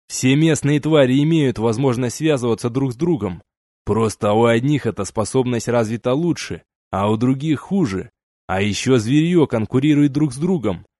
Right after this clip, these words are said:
И подчас очень жестоко. Поэтому без веской причины мутанты делиться между собой информацией не торопятся. Но когда такая причина возникает,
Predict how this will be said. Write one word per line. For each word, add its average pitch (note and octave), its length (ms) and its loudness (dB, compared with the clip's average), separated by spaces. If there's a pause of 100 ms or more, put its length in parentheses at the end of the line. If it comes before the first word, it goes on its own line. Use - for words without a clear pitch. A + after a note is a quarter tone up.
(160)
И G#2+ 200 -2
подчас A#2+ 720 0
очень D3 300 -2
жестоко. G#2 680 -4 (380)
Поэтому C3 580 0
без A#2+ 220 -2
веской C#3 380 0
причины C3+ 480 -2
мутанты A2+ 480 -2
делиться B2 380 -4
между A#2 280 -4
собой B2+ 340 0
информацией B2 640 -2
не B2 120 -2
торопятся. B2+ 640 -2 (320)
Но B2 280 2
когда B2 440 2
такая A2 420 0
причина A2 480 -2
возникает, A2 800 -4